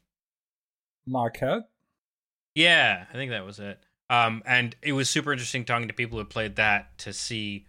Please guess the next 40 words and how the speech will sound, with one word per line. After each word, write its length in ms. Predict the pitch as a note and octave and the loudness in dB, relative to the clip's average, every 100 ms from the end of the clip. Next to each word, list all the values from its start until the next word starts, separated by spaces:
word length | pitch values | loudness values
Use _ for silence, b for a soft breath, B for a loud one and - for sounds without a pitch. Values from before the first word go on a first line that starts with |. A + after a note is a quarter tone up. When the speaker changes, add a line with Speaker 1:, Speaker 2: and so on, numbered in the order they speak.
| _ - | _ -10
Speaker 2:
which 240 | B2+ - | -8 -6
types 260 | - B2 - | -4 -4 -4
of 80 | A#2+ | -8
puzzles 460 | B2 A#2+ C3 B2 | -8 -6 -8 -10
they 260 | - C3 B2+ - _ _ _ _ _ _ | -8 -8 -10 -16 _ _ _ _ _ _
tripped 220 | D3 C3 | -10 -4
up 160 | C#3+ - | -4 -2
on 240 | D3 D3 | -2 -2
and 80 | C3+ | -4
be 60 | B2 | -6
like, 180 | - - b b - | -8 -16 b b -2
and 80 | B2+ | 2
be 60 | |
like, 80 | C3+ | 2
"Oh, 280 | G#3+ G3 F#2 b b b b _ _ | 4 4 4 b b b b _ _
boy, 220 | A#3+ F#3+ | 2 4
humans 420 | G#2+ D#3+ A#3 A#2 - | 4 2 0 -2 -4
just 260 | - - | -4 -4
think 280 | - F#3+ E3 | 0 0 0
real 220 | D3 B3 | -2 -2
different, 420 | A3+ A#3+ C#4+ C3 C3 | 2 2 2 0 2
don't 240 | B3+ G#3+ | 2 2
they?" 300 | B2+ G#2+ G2 B B B B - | 2 2 0 B B B B -2
Um, 360 | B2 D3 C3+ B2 B B B _ _ _ _ _ _ _ | 2 2 0 -4 B B B _ _ _ _ _ _ _
Speaker 1:
Honestly, 520 | D#3 F#3+ A#3 G#3 F3 | 6 8 6 6 6
I 180 | D3+ C#3+ | 6 6
have 180 | D#3+ F3 | 6 4
to 100 | - | 0
say, 520 | D3 - E3 D3 B2 | -2 2 4 4 4
this 360 | A#2+ C#3+ D3+ - | 2 0 -2 -4
was 200 | D#3+ B2+ | -4 -2
one 160 | C#3+ C#3+ | -2 0
of 60 | |
the 40 | C3 | 0
most 300 | B2+ B2 - | 0 -2 -4
challenging 500 | C#3 B2+ B2 A2+ A2+ | -4 -2 -2 -2 -2
aspects 540 | A2 A#2 - G#2+ - | -2 -4 -6 -8 -10
of 100 | G#2+ | _
making 300 | G#2 G2+ - | -12 -12 -12
the 100 | G2 | -16